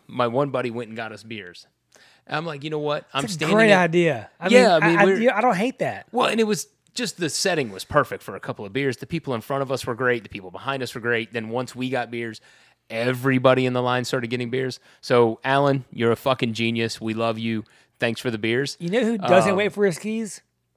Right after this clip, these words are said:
Speaker 2: Fucking Tyson.
Speaker 1: Tyson doesn't wait for his skis.
Speaker 2: Tyson
Speaker 1: Tyson's got his setup, and he's got backups
Speaker 2: They're
Speaker 1: to that setup.
Speaker 2: strapped to
Speaker 1: That's
Speaker 2: that
Speaker 1: right.
Speaker 2: Miata.
Speaker 1: That's right.
Speaker 2: He can't go through a drive-thru to fucking hit
Speaker 1: Well,
Speaker 2: the tips and break
Speaker 1: listen,
Speaker 2: off.
Speaker 1: one thing you'll find out is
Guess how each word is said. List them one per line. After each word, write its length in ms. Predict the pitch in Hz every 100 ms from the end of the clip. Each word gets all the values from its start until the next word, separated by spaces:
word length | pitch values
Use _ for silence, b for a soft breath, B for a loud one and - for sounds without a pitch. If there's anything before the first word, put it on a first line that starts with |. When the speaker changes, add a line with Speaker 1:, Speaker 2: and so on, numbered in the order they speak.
| _
Speaker 2:
Fucking 460 | _ - 170 170 170
Tyson. 360 | 156 131 120 113
Speaker 1:
Tyson 320 | 151 151 151
doesn't 200 | 120 113
wait 140 | 107
for 80 | 95 233
his 160 | 302
skis. 100 | -
Speaker 2:
Tyson 200 | 240 208
Speaker 1:
Tyson's 360 | 190 156 165 135
got 200 | 127 120
his 180 | 135 127
setup, 380 | 139 143 151 123
and 100 | 113
he's 100 | 107
got 220 | 110 -
backups 220 | 110 90
Speaker 2:
They're 220 | - 208 202
Speaker 1:
to 100 | 120
that 180 | 101 190
setup. 0 |
Speaker 2:
strapped 440 | 202 175 208 -
to 60 | 185
Speaker 1:
That's 120 | 208
Speaker 2:
that 60 | 220
Speaker 1:
right. 100 | 233
Speaker 2:
Miata. 280 | 185 160 156
Speaker 1:
That's 120 | 139
right. 180 | 107 - _ _ _ 175
Speaker 2:
He 60 |
can't 200 | 180 294
go 120 | 285 277
through 120 | 226
a 40 |
drive-thru 420 | 170 226 254 185 156
to 120 | 147
fucking 280 | 180 185 156
hit 40 |
Speaker 1:
Well, 140 | 143 139
Speaker 2:
the 80 | 151
tips 360 | - 220 -
and 80 | 117
break 100 | 131
Speaker 1:
listen, 240 | 127 -
Speaker 2:
off. 200 | 104 101
Speaker 1:
one 240 | 120 131 139
thing 160 | 156
you'll 140 | 139 127
find 260 | 135 120
out 220 | 117 113 107
is 500 | 113 107 101 98 -